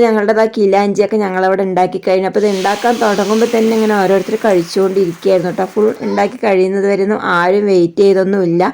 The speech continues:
അപ്പോൾ ഇതിൽ തേങ്ങാപ്പാൽ തന്നെയാണ് ട്ടോ മസ്റ്റ്. അതൊഴിച്ച് കഴിക്കുമ്പോൾ തന്നെയാണ് അതിൻ്റെ ശരിക്കും ടേസ്റ്റ് അങ്ങോട്ട് കിട്ടുന്നത്. അങ്ങനെ ലക്ഷദ്വീപുകാരുടെ കിലാഞ്ചി നമ്മളും ഉണ്ടാക്കി നോക്കി ട്ടോ. സൂപ്പർ ഐറ്റംസ്.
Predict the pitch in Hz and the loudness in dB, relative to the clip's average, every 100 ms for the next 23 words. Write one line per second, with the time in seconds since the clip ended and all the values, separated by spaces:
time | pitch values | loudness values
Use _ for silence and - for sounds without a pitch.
0 | - - - - 196 196 202 208 185 190 | -6 -20 -20 -8 -4 -2 0 2 2 0
1 | 208 208 214 214 214 202 208 190 196 190 | 0 0 2 2 0 0 -2 -4 -2 -2
2 | 180 170 - 190 180 196 190 190 214 196 | -2 -4 -4 -2 0 2 0 -2 -4 0
3 | 180 175 185 202 202 185 190 190 185 185 | -2 -2 -4 -2 -2 -2 -4 -2 -2 -4
4 | 214 185 175 185 202 190 175 175 175 196 | -4 -4 -4 -6 -4 0 0 0 -4 -6
5 | 185 190 196 185 190 185 175 226 - - | -6 -6 -6 -6 -6 -4 -2 -4 -6 -18
6 | - - 202 202 202 202 - 196 175 - | -20 -10 -4 -2 -2 -2 0 0 0 0
7 | 220 208 202 208 196 190 185 202 202 180 | 4 4 4 2 4 2 0 -2 0 2
8 | 180 180 180 208 190 208 185 175 190 190 | 2 0 -2 -2 -2 -4 -4 0 -2 -2
9 | 202 190 180 175 180 175 170 175 170 185 | -6 -4 -2 -2 -4 -4 -4 -6 -2 -2
10 | 160 - _ _ _ - 208 202 214 180 | -4 -12 _ _ _ -6 -4 -2 2 2
11 | 175 190 202 - | 2 -2 -2 -2